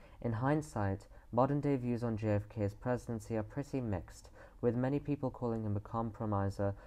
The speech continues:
who is beneficial for America in the long run,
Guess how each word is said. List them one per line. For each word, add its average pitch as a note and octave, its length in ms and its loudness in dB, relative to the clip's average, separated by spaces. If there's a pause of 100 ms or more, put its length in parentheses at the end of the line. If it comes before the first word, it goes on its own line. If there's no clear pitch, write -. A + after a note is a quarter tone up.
(140)
who A#2 80 2
is A2 100 4
beneficial A#2 520 -2
for G#2+ 180 -2
America G2+ 440 2
in F#2 120 0
the F#2 80 0
long G#2+ 240 4
run, G2+ 280 2